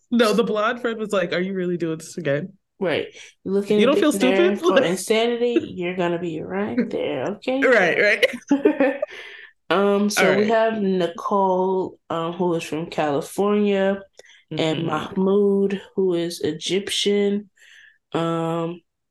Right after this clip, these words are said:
Speaker 2: so a little background on Nicole, she let us know that she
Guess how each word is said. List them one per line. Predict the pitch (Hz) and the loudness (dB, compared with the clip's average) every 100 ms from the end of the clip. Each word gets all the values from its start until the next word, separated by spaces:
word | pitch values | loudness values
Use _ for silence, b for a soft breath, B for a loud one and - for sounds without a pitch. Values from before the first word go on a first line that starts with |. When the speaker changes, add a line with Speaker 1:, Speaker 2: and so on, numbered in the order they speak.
| - b b _ | -20 b b _
Speaker 2:
so | - 196 180 | -2 2 2
a | |
little | 180 202 202 | 4 2 2
background | 175 190 185 180 180 | 0 0 0 0 -2
on | 170 | -2
Nicole, | 160 - 180 185 | -6 -4 -2 -2
she | 185 185 | -2 -2
let | 165 156 | 0 0
us | 160 160 | -2 -4
know | 180 175 175 175 175 | -4 -2 0 0 -2
that | 151 143 135 82 - | -2 -2 -2 -4 -6
she | - - 190 185 175 170 165 - | -4 -4 -2 -4 -4 -6 -8 -10